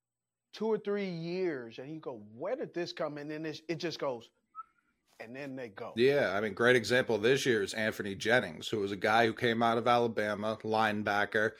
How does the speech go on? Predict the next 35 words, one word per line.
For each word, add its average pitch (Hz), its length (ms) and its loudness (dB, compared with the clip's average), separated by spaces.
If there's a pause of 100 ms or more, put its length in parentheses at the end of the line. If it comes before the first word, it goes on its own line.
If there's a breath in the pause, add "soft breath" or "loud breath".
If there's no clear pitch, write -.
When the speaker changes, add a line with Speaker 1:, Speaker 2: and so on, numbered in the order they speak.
(200 soft breath)
Speaker 2:
kind 151 220 10
of 139 80 2
a - 40 -2
tweener 165 540 4
position, 165 560 6
doesn't 135 240 4
have, 131 160 6
like, 131 200 6
that 120 180 4
crazy 135 400 4
speed 151 400 6
a 147 60 8
lot 143 220 10
of 147 60 2
modern 147 300 8
linebackers 143 760 6
do, 147 300 6 (220 loud breath)
doesn't 131 200 2
have 139 180 8
that 123 280 8
big 131 240 4
size 135 480 8
to 131 100 -2
come 135 220 4
off 127 240 8
the 117 160 2
edge 131 380 8
and, 107 280 -2
and, 110 280 0
and 110 200 -2
be 127 340 4
an 110 200 0
elite 120 320 0
pass 131 300 4
rusher. 143 360 4